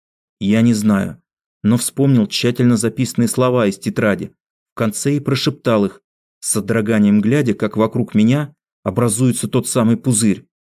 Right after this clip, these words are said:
который и был темой нашего занятия. И тут резко и громко прозвучал удар гонга.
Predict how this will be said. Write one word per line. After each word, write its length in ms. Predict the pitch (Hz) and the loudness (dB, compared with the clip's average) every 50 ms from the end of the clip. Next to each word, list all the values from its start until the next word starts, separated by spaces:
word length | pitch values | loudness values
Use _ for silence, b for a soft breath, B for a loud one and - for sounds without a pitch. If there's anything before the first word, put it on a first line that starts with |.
| _ _ - | _ _ -8
который 400 | - 113 104 - 123 107 104 110 | -6 -6 -2 -2 0 0 2 0
и 40 | 110 | 0
был 220 | 107 120 113 107 | 0 0 0 -2
темой 320 | - - 110 104 104 104 | 0 0 2 2 4 4
нашего 340 | 104 107 101 - - 104 101 | 4 4 2 0 0 -2 -2
занятия. 720 | 92 95 104 107 110 101 92 95 - - 101 - - _ _ _ _ _ _ _ _ _ _ _ _ _ _ | 0 0 0 2 2 2 0 -2 -4 -8 -10 -12 -12 _ _ _ _ _ _ _ _ _ _ _ _ _ _
И 120 | - 120 113 | -4 -4 -4
тут 320 | - - 170 165 127 - | -2 0 -2 0 0 0
резко 340 | 107 127 147 - - - 123 | 0 2 2 0 0 -2 -2
и 60 | 107 | -2
громко 380 | 92 113 113 135 139 131 - 104 | 0 0 0 0 0 0 -2 -4
прозвучал 580 | - 113 104 95 101 101 98 - 120 113 110 | -2 -2 -2 0 0 -2 0 0 -2 0 0
удар 260 | 107 98 92 104 104 98 | 0 0 0 -2 -2 -2
гонга. 480 | 92 107 101 92 92 87 80 78 - | -2 0 0 0 0 -2 -6 -8 -12